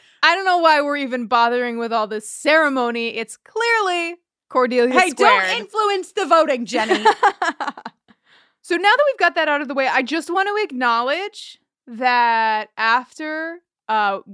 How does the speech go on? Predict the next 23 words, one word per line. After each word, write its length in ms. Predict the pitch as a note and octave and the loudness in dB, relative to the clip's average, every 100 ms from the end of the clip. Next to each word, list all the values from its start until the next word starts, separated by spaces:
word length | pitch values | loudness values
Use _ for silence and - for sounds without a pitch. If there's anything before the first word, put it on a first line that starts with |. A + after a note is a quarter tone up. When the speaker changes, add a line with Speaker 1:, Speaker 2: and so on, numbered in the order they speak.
| G3+ | -14
Speaker 1:
Xander 320 | A#3 A3+ A#3 | -8 -6 -6
and 100 | A3 | -8
Willow 200 | G#3+ G3+ | -6 -8
finish 320 | G3+ F#3+ F#3+ | -10 -16 -18
killing 260 | - G3 F#3+ | -18 -18 -16
Cordelia, 580 | G3 G3 F#3+ F#3 F3 F3 | -16 -14 -12 -12 -12 -12
Speaker 2:
Mm-hmm. 340 | A3+ G3+ E3+ F3+ | -14 -12 -14 -10
Speaker 1:
they 480 | F#3+ F#3 F3 F3+ _ _ _ | -6 -6 -8 -12 _ _ _
drop 320 | - G#3 A3+ A3+ | -8 -2 -2 -2
her 80 | C4+ | -12
to 120 | A#3+ | -12
the 100 | G#3+ | -14
floor 320 | - A#3 A3 | -8 -6 -4
and 200 | F#3+ G3+ | -6 -10
she 200 | - B3 | -14 -12
makes 360 | A3+ G#3+ G#3+ - | -10 -10 -12 -16
exactly 760 | G#3+ G3+ G#3 G3 G#3 G3 F#3+ G3 _ | -14 -4 -4 -4 -10 -12 -14 -20 _
no 200 | G3 G#3 | -14 -12
noise. 560 | G3 E3 - - - - _ | -12 -14 -14 -18 -20 -20 _
Speaker 2:
Right. 360 | G3 E3 D#3+ - | -12 -10 -10 -12
Speaker 1:
No 400 | A3+ A#3 C#4 F#4 | -6 0 2 2
noise. 560 | G4+ E4+ B3 G3+ A#3 C4+ | 0 2 2 0 -4 -10
Speaker 2:
Right. 260 | F#3+ D#3+ | -12 -12